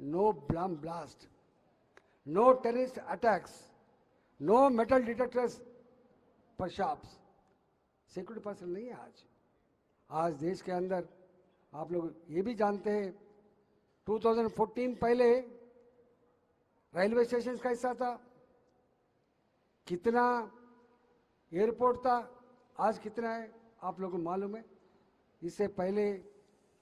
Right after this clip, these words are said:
मंत्री आज जेल को जाते थे, आईएएस ऑफिसर को जेल को जाते थे। दस साल के अंदर no coal scam, no coal scam, no buffer scam, no टू जी scam।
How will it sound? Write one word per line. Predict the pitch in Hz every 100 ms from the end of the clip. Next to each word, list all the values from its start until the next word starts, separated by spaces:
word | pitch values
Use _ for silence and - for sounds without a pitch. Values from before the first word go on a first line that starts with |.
| _ _ -
मंत्री | 156 190 196 226
आज | 226 202
जेल | 226
को | 226
जाते | 226 226 226 233
थे, | 240 233
आईएएस | 214 190 190 170
ऑफिसर | 175 196 208
को | 226
जेल | 220 233
को | 226
जाते | 226 226 226
थे। | 226 214 - _ _ -
दस | - 233 226 -
साल | 214 220 220
के | 226
अंदर | 214 208 208 208 175 - - _
no | 151 160 220 254 262 254
coal | 240 240 254
scam, | 247 - 226 240 247 233 170 160 - - _ _ _ _ _ _
no | 143 170 220 220 220
coal | 208 208
scam, | - 190 190 180 151 - - _ _ _ _ _ _ 143
no | 170 226
buffer | 208 196 196 214
scam, | - - 208 214 196 143 - - _ _ _ _ _ _
no | 147 185 214 208
टू | 190
जी | 208 202
scam। | - - 170 180